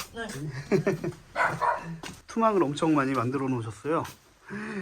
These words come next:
Speaker 2: 이야, 이게 다 종류가 다 다른 것 같은데. 비녀추 투망. 아, 다 비녀추구나. 바다에서 쓰니까 다 비녀추구나. 이야, 투망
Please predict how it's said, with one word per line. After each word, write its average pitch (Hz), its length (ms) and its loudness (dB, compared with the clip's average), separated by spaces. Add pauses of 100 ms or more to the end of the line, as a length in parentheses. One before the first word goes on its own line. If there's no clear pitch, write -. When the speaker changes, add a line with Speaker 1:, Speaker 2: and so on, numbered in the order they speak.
(400)
Speaker 2:
이야, 120 840 0 (1300)
이게 151 100 2
다 160 120 6
종류가 165 420 6
다 127 120 0
다른 131 340 -2
것 147 80 0
같은데. 123 440 0 (880)
비녀추 143 540 2
투망. 143 340 2 (920)
아, 120 200 2
다 127 120 -2
비녀추구나. 123 720 -2
바다에서 139 440 2
쓰니까 131 360 -2
다 120 120 -4
비녀추구나. 127 720 -4 (220)
이야, 131 140 2 (640)
투망 165 340 0